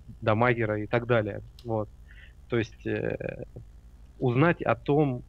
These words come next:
э, как собрал свой корабль хозяин этого корабля, можно только начать с ни-, начав с ним драться. То есть, несмотря на то, что он вроде бы там принадлежит определённому классу, внутри него есть некие специализации, которые он может, типа, настраивать по тот тип боя, который ему нравится.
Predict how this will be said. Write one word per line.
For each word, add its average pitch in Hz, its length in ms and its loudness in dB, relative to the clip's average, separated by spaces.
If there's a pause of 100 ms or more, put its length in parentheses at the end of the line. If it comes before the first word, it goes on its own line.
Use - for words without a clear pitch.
э, 117 320 -4 (260)
как 135 260 0
собрал 120 340 0
свой 113 140 -10
корабль 113 320 0
хозяин 139 640 2
этого 107 300 -10
корабля, 113 480 0 (300)
можно 143 280 4
только 123 300 0
начать 110 300 0
с - 80 -10
ни-, 120 180 -4
начав 120 380 0
с - 40 -8
ним 117 160 -2
драться. 113 400 0
То 107 80 -8
есть, - 140 -12 (220)
несмотря 127 340 2
на 127 60 -2
то, 135 80 0
что - 200 -2
он 113 120 -2 (1120)
вроде 123 360 2
бы 110 120 -2
там 104 140 -4
принадлежит 113 440 -2
определённому 113 460 0
классу, 196 400 0
внутри 120 300 0
него 175 140 4
есть 123 200 2
некие 123 260 0
специализации, 117 720 2
которые 135 360 2
он 117 60 0
может, 120 360 0
типа, 113 180 -6
настраивать 120 560 2
по - 120 -2
тот 131 220 0 (580)
тип 113 140 -2
боя, 131 340 4
который 113 400 0
ему 107 120 -2
нравится. 101 520 -4